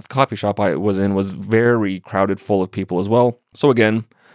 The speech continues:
more people, more, more crowded environments. And then I went straight from downtown Seattle to Discovery Park, which, uh, especially for my second internship when I was going to Harborview,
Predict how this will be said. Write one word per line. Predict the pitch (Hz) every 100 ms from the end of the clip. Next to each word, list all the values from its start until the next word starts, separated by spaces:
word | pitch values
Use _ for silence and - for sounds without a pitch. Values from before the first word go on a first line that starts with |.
| _
more | 131 139
people, | - 113 113 110 107 _ 110
more, | 113 110 107
more | 120 117
crowded | - 117 113
environments. | 107 101 95 95 98 101 - - - - _ _
And | -
then | 135
I | 156
went | 147 -
straight | - 147 -
from | - 151 143 139 135 123 _ _ _
downtown | 131 135 131 135 123
Seattle | 120 110 110 117 117 113 _ _ -
to | 123 123 -
Discovery | 120 117 - - 117 113 110 113 117 113 _
Park, | - 135 107 95 - -
which, | 117 110 107 - - _ _ - - _ _ _
uh, | 110 104 98
especially | - - - 147 143 156 139
for | - 127 120 117
my | 113 110 110 107 107 - -
second | - - 156 151 120 -
internship | 104 - 98 - 107 104
when |
I | 98
was | 98
going | 104 92
to |
Harborview, | - 131 107 95 90 95 98